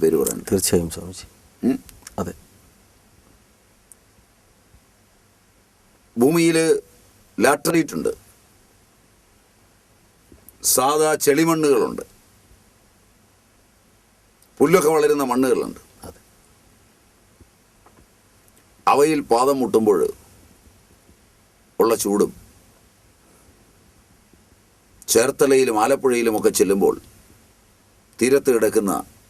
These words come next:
Speaker 1: വെള്ളമണലിൽ പാദം നടു-, ചവിട്ടുമ്പോഴുള്ള ചൂടും ഒരുപോലെ ഇരിക്കുമോ?
Speaker 2: ഒരിക്കലുമില്ല സ്വാമിജി, വ്യത്യാസമുണ്ട്.
Speaker 1: കാല് പൊള്ളുവോ?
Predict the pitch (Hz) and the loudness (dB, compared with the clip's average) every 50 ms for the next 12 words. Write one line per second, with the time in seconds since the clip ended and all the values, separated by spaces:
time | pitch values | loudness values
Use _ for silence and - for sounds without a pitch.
0 | 101 101 113 123 127 139 156 165 151 135 117 117 113 110 107 101 - 90 90 95 | -2 0 0 2 2 2 0 0 0 0 0 0 0 -2 -2 -2 -2 0 0 0
1 | 104 104 107 98 92 - - - - - 90 95 92 - 101 95 95 90 85 82 | 0 0 0 -2 -2 -4 -6 -4 -2 0 0 0 0 0 0 2 2 2 2 0
2 | 80 - 87 90 92 85 - - - - - - 98 104 113 117 110 90 73 71 | 0 -2 -2 -2 -2 -4 -6 -8 -14 -12 -6 -2 -2 0 0 0 -2 -2 -4 -6
3 | 62 - - - - - - - - _ - - 98 - - 92 87 80 82 82 | -8 -10 -10 -14 -14 -18 -20 -20 -16 _ -14 -14 -10 -8 -6 -6 -6 -6 -8 -10
4 | - 82 82 82 - - - _ _ _ _ _ _ _ _ _ - 98 - - | -12 -14 -14 -16 -18 -20 -20 _ _ _ _ _ _ _ _ _ -18 -18 -8 -4
5 | - 101 95 - 90 80 80 - - - - _ _ - - _ _ _ _ _ | -2 -2 -2 -2 -4 -8 -12 -14 -18 -20 -20 _ _ -20 -20 _ _ _ _ _
6 | _ _ _ _ _ _ _ _ _ _ - 101 113 131 117 113 113 127 127 - | _ _ _ _ _ _ _ _ _ _ -2 0 0 0 0 0 -2 -2 -2 -4